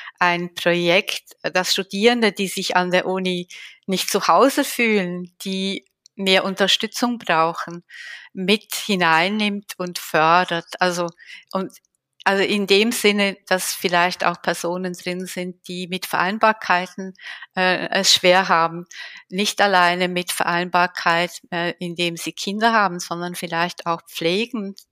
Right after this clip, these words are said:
ähm, pflegen, also zu pflegende Angehörige haben. Einfach Personen, die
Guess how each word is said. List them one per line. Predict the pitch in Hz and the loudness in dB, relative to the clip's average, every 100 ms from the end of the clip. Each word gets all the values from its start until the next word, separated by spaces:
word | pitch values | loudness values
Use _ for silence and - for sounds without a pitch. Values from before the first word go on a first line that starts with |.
| - | -2
ähm, | 180 175 180 - | 0 -2 -6 -4
pflegen, | 180 180 185 - - - | -2 -2 -6 -16 -20 -8
also | 175 170 175 - - - | -6 -6 -10 -16 -16 -14
zu | 185 | -10
pflegende | - 180 175 175 170 | -2 -2 0 0 0
Angehörige | 170 190 196 190 196 196 202 | 0 -2 -4 -4 -4 -4 0
haben. | 196 170 175 175 - - - - - - | 2 0 -2 -10 -16 -14 -12 -12 -8 0
Einfach | 185 208 214 214 - | 0 2 0 0 0
Personen, | 185 180 185 180 214 220 | 0 2 0 0 -2 -2
die | 202 202 202 196 | -4 -6 -4 -6